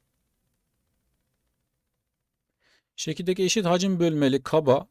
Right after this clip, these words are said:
üç M kütleli sıvı konulduğunda kabın tabanındaki A noktasındaki sıvı basıncı P oluyor.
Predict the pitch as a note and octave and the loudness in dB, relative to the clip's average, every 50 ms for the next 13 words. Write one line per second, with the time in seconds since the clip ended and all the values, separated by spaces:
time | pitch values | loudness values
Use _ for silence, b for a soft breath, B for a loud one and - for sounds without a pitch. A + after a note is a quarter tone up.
0 | _ _ - E3+ - - F3+ E3 E3 C#3 - F3 - - C#3+ C3+ C3 B2+ - C#3 | _ _ -8 -4 -2 -2 -2 -2 -4 -6 -10 -8 -2 0 0 2 2 0 -2 -2
1 | C#3+ C3+ - - D3+ E3+ E3+ D3+ C3+ B2 A2+ G#2+ G2+ G2 G2+ A2+ C3 C#3 - - | -4 -4 -2 -4 -2 0 0 0 2 2 2 2 2 2 2 2 2 0 0 0
2 | C#3 C#3+ E3+ F3+ E3 - D#3 D#3+ F3+ F3 E3+ D#3+ C#3 B2 - - G#2 - - C3 | 0 0 0 -2 -2 -2 -2 0 0 -2 -2 0 0 0 0 0 -4 -2 0 0
3 | C#3 D#3 E3 D#3+ - - A#2+ - - G#2+ G2 - G2+ - - - D3 E3+ E3 D#3+ | -2 -2 -2 -4 -6 -4 -4 -2 -2 -4 -4 -4 -4 -4 -2 -2 -4 0 0 0
4 | D3 - - D#3 D#3+ E3+ F#3 - - - D#3 D3 B2+ G#2+ F#2+ F2 E2+ - - _ | -2 -2 -4 -6 -4 -6 -6 -8 0 2 4 6 6 4 2 0 -2 -4 -6 _